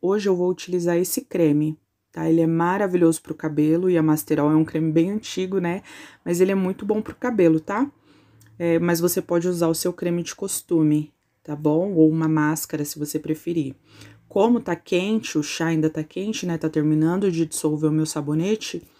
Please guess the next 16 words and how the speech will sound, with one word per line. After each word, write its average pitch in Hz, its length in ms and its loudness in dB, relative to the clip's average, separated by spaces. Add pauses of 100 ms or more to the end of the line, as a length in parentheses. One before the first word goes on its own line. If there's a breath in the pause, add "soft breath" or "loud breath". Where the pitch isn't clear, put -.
(220 soft breath)
então 202 160 -4
vai 214 160 0
dissolver 190 560 -2
aqui, 190 200 -6
vai 185 160 2
diluir 185 360 -2
bem 190 260 0
o 202 60 -6
seu 196 200 -6
creme 175 360 -4
rapidinho, 151 680 -6 (320)
tá? 190 300 0 (640 loud breath)
Tô 247 140 4
usando 214 400 2
também 160 440 2
hoje 165 580 2